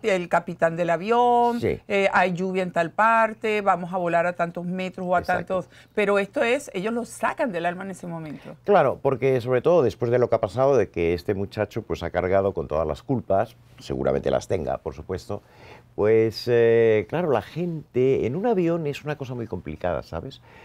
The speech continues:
Speaker 2: Porque no ves lo que está pasando. En un
Speaker 1: Ujú.
Speaker 2: avión tú entras por la ventanilla, a veces, digo por la ventanilla, por la puerta, al principio,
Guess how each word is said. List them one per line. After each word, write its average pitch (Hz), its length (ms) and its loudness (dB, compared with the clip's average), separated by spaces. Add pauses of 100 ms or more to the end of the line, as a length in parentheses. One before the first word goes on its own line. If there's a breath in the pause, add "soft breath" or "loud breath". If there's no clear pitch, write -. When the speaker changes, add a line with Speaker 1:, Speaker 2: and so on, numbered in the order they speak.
(140 loud breath)
Speaker 2:
Porque 110 240 -6
no 123 140 -2
ves - 460 -4
lo - 140 -6
que 67 60 -16
está - 180 -8
pasando. - 440 -10 (320)
En - 80 -6
un 65 80 -6
Speaker 1:
Ujú. 95 80 -4
Speaker 2:
avión 127 280 0
tú 82 140 -2
entras 107 320 0
por 92 120 -6
la 85 60 2
ventanilla, 80 460 0
a 92 180 0
veces, 135 400 0 (140 loud breath)
digo 82 240 -2
por 82 80 0
la 82 80 4
ventanilla, 87 380 2
por 78 100 2
la 69 100 4
puerta, 139 380 4
al 143 100 4
principio, 127 560 -2